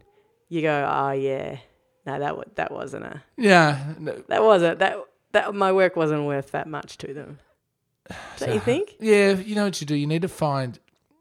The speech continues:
Speaker 2: a small batch wine that's not expensive, that they mightn't have heard of, and they're prepared to give, "Oh, I'll give it a try."
Speaker 1: Right, okay.
Speaker 2: And there was this great one, this
Speaker 1: And
Speaker 2: guy
Speaker 1: you'd have a tip. This is exactly why I told this to
Speaker 2: <laughs>
Speaker 1: you. Yeah.
Speaker 2: No, but there was this guy in Adelaide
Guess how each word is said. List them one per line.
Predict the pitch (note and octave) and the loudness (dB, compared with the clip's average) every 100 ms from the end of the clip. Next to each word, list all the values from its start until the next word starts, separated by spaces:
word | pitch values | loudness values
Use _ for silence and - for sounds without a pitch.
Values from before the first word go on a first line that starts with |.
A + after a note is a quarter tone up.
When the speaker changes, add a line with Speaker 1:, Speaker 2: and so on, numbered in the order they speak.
| _ _ _ | _ _ _
Speaker 2:
a | B2 | -8
small | - C#3+ C3+ | -2 2 2
batch | B2+ A2 - - | 0 -4 -6 -10
wine | A2+ G#2+ G#2+ | -6 -6 -6
that's | G#2+ | -8
not | B2 A#2 | -8 -10
expensive, | G#2+ - G#2+ G2+ - - - - | -12 -14 -12 -12 -12 -16 -18 -14
that | B2 - _ - - | -12 -14 _ -18 -8
they | C3+ | -4
mightn't | C3+ B2 A#2 | -4 -4 -4
have | B2 | -2
heard | B2+ | -2
of, | A#2 A2 | -2 -4
and | |
they're | A#2 | -6
prepared | A2 - C3+ | -4 -4 -6
to | B2 | -8
give, | C3 A#3 | -12 -10
"Oh, | C4+ - | -14 -12
I'll | G#3+ | -12
give | B2+ A2 | -10 -12
it | |
a | |
try." | G2 A2 D3 A3 F3+ | -12 -12 -12 -10 -2
Speaker 1:
Right, | D#3+ C#3+ D#3 | 0 0 -4
okay. | D#3+ D#3 | -8 -4
Speaker 2:
And | D#3 | -2
there | D#3+ | -2
was | |
this | D3 | -2
great | C3 D3+ D#3 | -2 -2 0
one, | D3 C3 | -2 -2
this | A#2+ F#3+ | -4 -2
Speaker 1:
And | A3 | 0
Speaker 2:
guy | C4+ | 2
Speaker 1:
you'd | E4+ | 2
have | G3+ C#3+ | 0 -4
a | |
tip. | - - F3 | -6 -6 -6
This | F#3+ | -8
is | G3 | -8
exactly | F3 E3+ F#3+ G#3 | -4 -4 -2 0
why | E3+ C#3 | 0 -2
I | |
told | D3+ C#3+ C#3+ | 0 -2 -2
this | C#3+ - | -6 -6
to | - | -8
Speaker 2:
<laughs> | |
Speaker 1:
you. | D#3+ E3+ - | -8 -6 6
Yeah. | G#3+ E3+ D#3 - - | 8 8 2 -6 -4
Speaker 2:
No, | F3 | 2
but | F3+ | 4
there | F3+ | 4
was | D#3+ | 2
this | D#3+ | 0
guy | F3 E3+ | 0 0
in | D#3+ | 0
Adelaide | D3+ D#3 D3+ | -2 0 -2